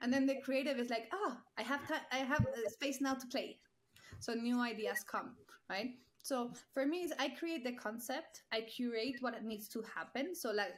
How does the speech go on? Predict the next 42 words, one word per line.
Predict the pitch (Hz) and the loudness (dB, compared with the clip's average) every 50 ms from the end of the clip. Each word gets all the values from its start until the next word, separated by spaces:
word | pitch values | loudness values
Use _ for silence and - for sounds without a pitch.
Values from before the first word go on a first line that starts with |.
| - | -8
exactly | - 208 208 - 226 208 208 247 226 208 | -8 -6 -4 -2 -2 -2 -2 -2 -2 0
what | 202 185 | -2 -2
I, | 170 - 214 | -2 -6 -2
like, | 202 226 214 214 - - - - - | -2 0 -2 -2 -6 -14 -20 -4 0
what | 226 220 | 2 2
I | 226 | 2
just | 220 208 247 247 247 - | 2 0 -2 -2 -2 -2
told | - 226 220 226 226 254 | 0 0 0 0 0 -2
you, | 294 320 359 427 453 - - - _ _ - | 0 0 0 0 -2 -4 -12 -20 _ _ -2
I | 233 233 | 0 2
would | 220 220 214 214 - _ | 2 2 0 -2 -8 _
write | 202 196 185 190 208 | -2 0 0 2 2
it | 247 247 | 0 0
down | 233 214 196 208 240 | 0 0 0 2 0
as | 247 247 | 0 0
a | 262 | -2
brief, | 247 - 190 180 175 190 262 269 - | -2 -2 -2 -2 -2 -2 -4 -4 -4
and | - 202 | -4 -4
I'm | 196 190 185 | -2 -2 -2
like, | 185 185 185 - | -2 -4 -4 -6
"Okay, | 214 - 196 175 180 180 | -8 -6 -6 -6 -4 -2
this | 254 247 262 | -2 -2 -2
is | 254 | -2
the | 254 254 | -4 -4
flow | 247 - - 214 208 208 | -6 -4 -2 0 0 0
of | 208 202 202 | 0 -2 -2
the | 196 185 | -4 -4
event. | 175 - - - - - - - | -4 -4 -6 -8 -10 -14 -6 -4
This | 254 247 285 | -2 0 0
is | 269 247 | 0 0
what | 220 220 | 0 0
I | 220 202 | 0 0
want | 185 180 190 190 - - - | 0 -2 -2 -4 -4 -8 -8
you | 220 202 - | -8 -8 -6
to | - 190 | -6 -10
ha-, | 196 202 - _ | -10 -10 -14 _
want | 208 208 196 - - - 220 220 226 - | -2 -2 -2 -2 -4 -10 -12 -12 -10 -10
to | - 202 | -4 -4
happen." | 190 165 - - _ _ _ _ _ _ _ _ _ _ - - _ _ _ _ _ - - - - - 240 | -4 -4 -4 -8 _ _ _ _ _ _ _ _ _ _ -20 -20 _ _ _ _ _ -20 -20 -20 -12 -6 -2
And | 240 240 | 0 0
then | 233 214 | 0 0
I | 214 214 214 214 208 | 0 0 0 -2 -4